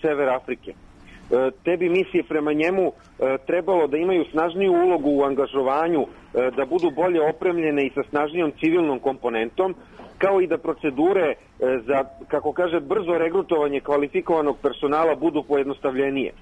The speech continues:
a kada govori o prevenciji konflikata, Jeremić naglasak stavlja na preventivnu diplomaciju i obavezuje se da će u roku od pet godina preseliti, e,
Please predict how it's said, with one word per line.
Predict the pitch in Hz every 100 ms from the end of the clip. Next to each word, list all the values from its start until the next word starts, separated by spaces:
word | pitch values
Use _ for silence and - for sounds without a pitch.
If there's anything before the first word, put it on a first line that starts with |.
| - - - - - - 123 131 -
a | 131
kada | 156 139
govori | 135 160 202 180
o |
prevenciji | 156 147 143 160 190 214
konflikata, | - 131 117 117 135 - 185 - - - -
Jeremić | 143 180 180 -
naglasak | 160 170 196 180 165
stavlja | - 175 180 180
na | 156 156 170
preventivnu | 170 180 175 151 156 143
diplomaciju | 127 127 135 135 139 - 196 180 - - -
i | 147
obavezuje | 143 143 147 170 196 175
se | -
da | 151
će | 147 156
u | 151
roku | 170 -
od | 165
pet | - 180
godina | 151 175 185 165
preseliti, | - 143 - 156 190
e, | 185